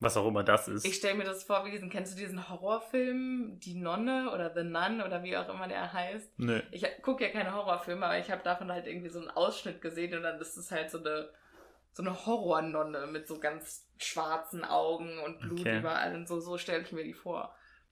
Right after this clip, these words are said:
Speaker 2: Wie
Speaker 1: Mhm.
Speaker 2: sind die gestorben?
Speaker 1: Keine Ahnung.
Speaker 2: Und warum waren die Nonnen und was, was ist da passiert? Ich möchte alles über diese Geister erfahren.
Speaker 1: Ja.
Speaker 2: Ähm, es ist auch der fette Mönch da, der Hausgeist von den Hufflepuffs.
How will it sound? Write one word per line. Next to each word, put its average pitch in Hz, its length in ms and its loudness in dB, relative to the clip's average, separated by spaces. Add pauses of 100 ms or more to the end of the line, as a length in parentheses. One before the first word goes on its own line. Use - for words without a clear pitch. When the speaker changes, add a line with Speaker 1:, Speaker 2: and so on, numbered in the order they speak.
(100)
Speaker 2:
Wie 139 220 6
Speaker 1:
Mhm. 226 40 4
Speaker 2:
sind 226 200 4
die 226 80 0
gestorben? 214 680 -2 (360)
Speaker 1:
Keine 117 260 6
Ahnung. - 140 4
Speaker 2:
Und - 40 -4
warum 208 320 8
waren 202 220 4
die 208 60 -6
Nonnen 214 400 0
und 196 140 -6
was, 190 420 -6
was 233 220 6
ist 302 160 2
da - 120 -2
passiert? 349 560 4
Ich 247 140 -2
möchte 311 280 0
alles 330 240 0
über 277 140 2
diese 269 200 -2
Geister 269 340 0
erfahren. 262 560 -2 (920)
Speaker 1:
Ja. - 200 2 (580)
Speaker 2:
Ähm, 226 680 4 (520)
es 214 120 2
ist - 220 -2
auch 214 280 6 (200)
der 185 220 0
fette 190 240 -2
Mönch 170 300 0
da, 285 140 0 (100)
der 196 400 -2 (180)
Hausgeist 185 520 0
von 160 300 -4
den 165 200 -8
Hufflepuffs. 262 680 -4